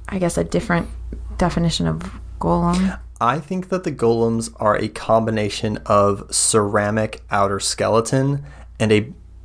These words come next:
Speaker 2: black mass.
Speaker 1: Like a unnamed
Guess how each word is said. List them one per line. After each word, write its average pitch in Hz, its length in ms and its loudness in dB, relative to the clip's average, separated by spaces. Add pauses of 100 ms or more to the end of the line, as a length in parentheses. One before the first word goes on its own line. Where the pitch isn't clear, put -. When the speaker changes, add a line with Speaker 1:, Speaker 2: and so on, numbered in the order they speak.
Speaker 2:
black 113 640 -2 (160)
mass. - 920 -4 (580)
Speaker 1:
Like 175 140 -4
a 156 280 0 (580)
unnamed 170 720 -4